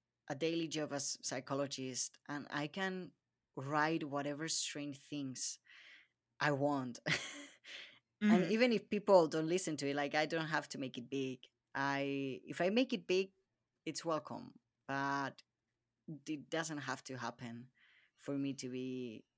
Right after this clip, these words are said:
Speaker 1: I don't know, satisfied, to be, to be happy. So as long as I have a kinda safe, uh,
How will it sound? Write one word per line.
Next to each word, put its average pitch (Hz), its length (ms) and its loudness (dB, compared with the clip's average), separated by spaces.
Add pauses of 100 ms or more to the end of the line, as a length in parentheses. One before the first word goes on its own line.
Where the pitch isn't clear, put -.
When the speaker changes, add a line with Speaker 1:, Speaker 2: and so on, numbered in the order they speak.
(320)
Speaker 1:
I 151 80 -2
don't 175 100 -6
know, 139 60 -6
satisfied, - 640 -4
to - 80 -12
be, 131 140 -8
to - 120 -14
be 135 80 -8
happy. - 540 -6 (480)
So 170 300 4
as 156 260 4
long 190 300 4
as 240 180 0
I 196 380 2 (840)
have 160 480 4
a 147 300 0 (1080)
kinda 135 240 -6
safe, - 640 -2 (260)
uh, 127 440 -2